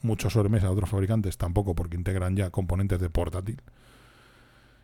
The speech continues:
Y desde luego, ventajas para los fabricantes muchas, ventajas para los usuarios, mm,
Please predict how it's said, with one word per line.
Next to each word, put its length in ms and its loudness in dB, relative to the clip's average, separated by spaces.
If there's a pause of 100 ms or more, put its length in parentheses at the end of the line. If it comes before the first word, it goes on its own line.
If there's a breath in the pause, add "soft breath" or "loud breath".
(200 soft breath)
Y 80 2
desde 260 6
luego, 220 8
ventajas 420 4
para 140 4
los 80 4
fabricantes 440 4
muchas, 580 2 (100)
ventajas 680 0
para 220 2
los 160 4
usuarios, 760 2
mm, 540 -6